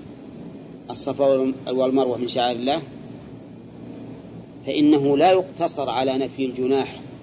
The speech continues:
في الطواف بهما، بل إنما، ها، يؤمر بالطواف بهما ما دام ذلك من شعائر الله، بقوله تعالى: "ومن يعظم شعائر الله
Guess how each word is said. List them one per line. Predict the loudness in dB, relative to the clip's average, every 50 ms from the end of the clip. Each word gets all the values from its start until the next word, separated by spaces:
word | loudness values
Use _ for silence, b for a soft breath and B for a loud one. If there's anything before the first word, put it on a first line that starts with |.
| -18 -18 -18 -18 -16 -16 -16 -16 -18 -18 -18 -16 -16 -16 -16 -16 -16 -16 -16 -12 -8 -8
في | -8
الطواف | -4 0 2 2 2 2 2
بهما، | 0 -2 -2 -2 -4 -4 -8 -8 -12 -14 -16 -16 -18 -18 -18 -18 -16 -16 -16 -16 -16 -16 -16 -16 -16 -16 -16 -16 -16 -16 -16 -16 -16 -16 -16 -16 -16 -14 -6 -2
بل | -2 0
إنما، | 2 4 6 6 8 8 6 6 4 2 0 -6 -14 -16 -16 -18 -18 -18 -18 -16 -16 -16 -14 -14 -16 -16 -16 -16 -16 -16 -12 -6 0
ها، | 0 0 0 -2 -6 -16 -16 -16 -14 -14 -14 -14 -12 -2
يؤمر | 4 8 8 8 8 6 0 -2 -4 -8 -14 -18 -18 -18 -18 -16 -16 -16 -16 -16 -16 -16 -16 -14 -14 -14 -14 -10 -8
بالطواف | -8 -4 0 2 4 4 4 2 0
بهما | -4 -4 -4 -6 -6 -10 -12 -16 -16 -18 -18 -18 -18 -18 -18 -16 -16 -16 -18 -16 -14 -8 -6
ما | -4 -2
دام | 2 2 4 4 4
ذلك | 4 4 4 2 2 0
من | 0 0 0
شعائر | 0 -2 -2 -2 -2 -4 -4
الله، | -6 -6 -8 -8 -10 -12 -16 -18 -18 -18 -18 -10 -4 -4
بقوله | -2 2 4 4 4 4 2 2
تعالى: | 0 2 2 4 4 4
"ومن | 4 2 2 2
يعظم | 2 2 4 4 2 2 2 -2 -4
شعائر | -2 -2 0 0 0 0 -2 -4
الله | -2 2 4 4 2